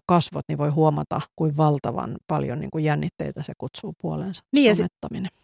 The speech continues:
Speaker 2: Kyllä, somettaminen ja sitten tinderöiminen, että sehän
Speaker 1: Mm.
Speaker 2: on kans yksi, että siellä on sit jo kaikenlaista niinku
Speaker 1: Niin, muitakin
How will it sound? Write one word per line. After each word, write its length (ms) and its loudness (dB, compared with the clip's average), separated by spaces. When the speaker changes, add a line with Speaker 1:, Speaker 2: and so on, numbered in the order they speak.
Speaker 2:
Kyllä, 340 6
somettaminen 680 4
ja 60 4
sitten 220 -2
tinderöiminen, 760 2
että 120 -2
sehän 160 8
Speaker 1:
Mm. 60 4
Speaker 2:
on 80 0
kans 260 0
yksi, 220 0
että 120 0
siellä 140 6
on 60 2
sit 160 2
jo 120 6
kaikenlaista 640 8
niinku 320 2
Speaker 1:
Niin, 180 6
muitakin 260 8